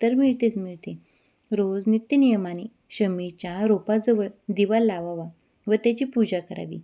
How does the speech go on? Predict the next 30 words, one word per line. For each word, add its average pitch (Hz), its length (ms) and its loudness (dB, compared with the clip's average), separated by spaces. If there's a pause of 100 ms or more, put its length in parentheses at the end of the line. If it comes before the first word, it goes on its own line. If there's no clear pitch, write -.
(460)
असं 190 300 -6
केल्याने 180 560 -6
आर्थिक 220 400 -2
स्थिती - 420 -8 (180)
मजबूत 202 460 -2
होते. 226 260 -2 (540)
तसेच 320 260 -2
अजून 190 360 2
एक 269 100 0
सेवा 262 340 0
सांगते. 196 480 -2 (340)
तर 277 100 2
काय 285 220 -2
करायचं, 247 680 -2
रोज 214 220 4
तिली 226 260 0
सांजेच्या 196 480 -2
टायमिंगला 180 580 -4
म्हणजे 180 280 -6
संध्याकाळच्या 196 680 0
टायमिंगला 233 500 0 (440)
शमीच्या 214 480 2
रोपाजवळ 208 600 0
एक 226 320 -4
तुपाचा 190 380 -4
दिवा 180 280 -2
लावायचा. 165 480 -10 (440)
असे 196 220 -4
केल्याने 185 600 -4
विवाहातील 214 640 -2